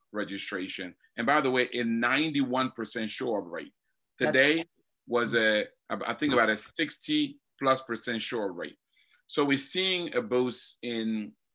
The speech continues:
Speaker 1: in, um, and obviously in engagement. But what we're also seeing, uh, Susan, is, is that now what we had to do as an organization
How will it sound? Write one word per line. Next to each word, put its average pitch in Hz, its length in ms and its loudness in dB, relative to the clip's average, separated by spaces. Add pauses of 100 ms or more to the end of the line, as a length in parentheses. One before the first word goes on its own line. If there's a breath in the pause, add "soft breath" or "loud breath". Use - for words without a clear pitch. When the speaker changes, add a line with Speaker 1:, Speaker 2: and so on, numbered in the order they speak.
(140)
Speaker 1:
in, 113 300 0
um, 101 580 -2 (680)
and 117 100 -2
obviously 117 520 2
in 113 60 -2
engagement. 110 640 0 (420 soft breath)
But 135 200 0
what 151 100 2
we're 160 120 0
also 226 340 -2
seeing, 131 760 0
uh, 104 200 -2
Susan, 107 720 -4
is, 110 500 -4 (180)
is 107 260 -4
that 113 300 0 (280)
now 139 200 2
what 127 120 2
we 151 120 6
had 123 220 2
to 110 80 -2
do 117 560 2
as 101 100 -4
an 104 100 -4
organization 101 840 0